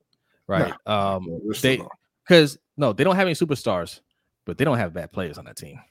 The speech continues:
Speaker 2: Yeah.
Speaker 1: That, like, that's, that's the thing about it. We don't wanna stay in this position where we're at, but the team that they have right now, still pretty good, right?
Speaker 2: Yeah.
Speaker 1: Not great, but they're still pretty good. They are a playoff team. Um,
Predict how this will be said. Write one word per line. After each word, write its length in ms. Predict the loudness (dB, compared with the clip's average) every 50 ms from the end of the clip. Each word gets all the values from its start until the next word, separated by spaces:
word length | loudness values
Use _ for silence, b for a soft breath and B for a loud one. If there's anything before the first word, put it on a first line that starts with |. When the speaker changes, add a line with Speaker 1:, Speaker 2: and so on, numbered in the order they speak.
| _ _ _ _ _
Speaker 2:
Yeah. 160 | -14 -14 -14 -14 -18 _ _ _ _ _ _ _
Speaker 1:
That, 140 | -4 -2 -2
like, 140 | -2 -2 0
that's, 220 | 2 2 0 0 0 2
that's 240 | 4 4 2 2
the 100 | -2 -6
thing 160 | -4 -4 -4 -2
about 340 | -2 0 0 0 0 -2
it. 120 | -6 -10 b b b b b b 4
We 100 | 6 6
don't 120 | 6 6
wanna 160 | 4 2 0
stay 640 | -2 -6 -10 -4 0 2 4 4 4 2 0 -4 -10 -18 _ _ _ _
in 120 | -4 -4
this 120 | -4 -4 -6
position 440 | -6 -6 -4 -4 -4 -6 -6 -6 -6
where 100 | -4 -4
we're 100 | -6 -6 -8
at, 220 | -10 -12 -12 -14 -20 _ _ _ _ _ _ _ _ _
but 160 | -2 -2 -2
the 80 | -2 -4
team 200 | -4 -2 -2 -2
that 120 | -2 0
they 100 | 0 -2
have 240 | 0 0 0 0 0
right 200 | 0 -2 -2 -2
now, 420 | -4 -6 -6 -6 -8 -10 -12 -16 -20 _ _ _ _ _ _ -20 _ _ _ _ _ _ _ _ _
still 320 | -20 -14 -8 -6 -6 -4
pretty 220 | -4 -6 -10 -12
good, 200 | -14 -18 -20 -20 -20 _ _ _ _ _ _ _ _ _ _ _ _
right? 160 | -10 -10 -8
Speaker 2:
Yeah. 60 | -10 -12 -14 _ _ -6
Speaker 1:
Not 240 | -4 -2 -2 -2 2
great, 320 | 4 4 4 4 2 -4 _ _ -4
but 140 | -4 -2
they're 100 | -2 -4
still 220 | -4 -2 -2 -2 0
pretty 220 | 0 -2 -2 -2
good. 340 | -2 -4 -4 -4 -6 -8 -6
They 140 | -4 -2 0
are 160 | 0 -2 -2
a 40 | -4
playoff 400 | -6 -6 -6 -4 -4 -6 -8 -10
team. 280 | -14 -16 -16 -16 -20 b b b b b b b b b b -2
Um, 320 | -2 0 0 0 -2 -6